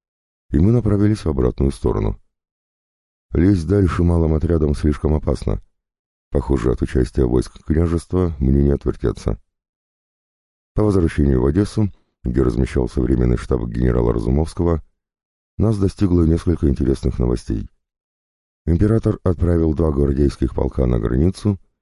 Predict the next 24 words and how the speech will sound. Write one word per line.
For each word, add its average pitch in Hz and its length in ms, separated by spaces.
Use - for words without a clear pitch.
вместе 104 420
с - 40
представителем 78 720
правящей 65 440
семьи. 55 380
Кто 113 240
это 104 180
может 82 320
быть, 98 240
догадаться 73 640
нетрудно. 78 540
Великая 64 500
княжна 62 460
Анна 78 340
в - 60
сопровождении 60 720
представителей 60 720
клана 60 360
Долгоруковых 69 720
вдохновила 80 640
потрёпанные 87 640
в 69 80
битве 76 300
войска. 76 480